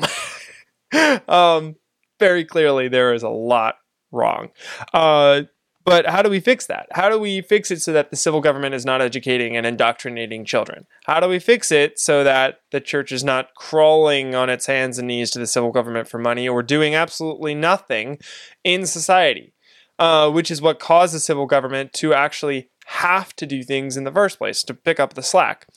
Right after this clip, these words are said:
How do we fix all of these sorts of issues? Well, the solution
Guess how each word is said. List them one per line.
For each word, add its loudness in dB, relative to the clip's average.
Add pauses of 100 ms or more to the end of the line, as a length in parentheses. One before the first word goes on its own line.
(360)
How 2
do 2
we 4
fix 0
all 6
of 0
these -4
sorts -2
of 0
issues? -2
Well, 4 (480)
the 4
solution 2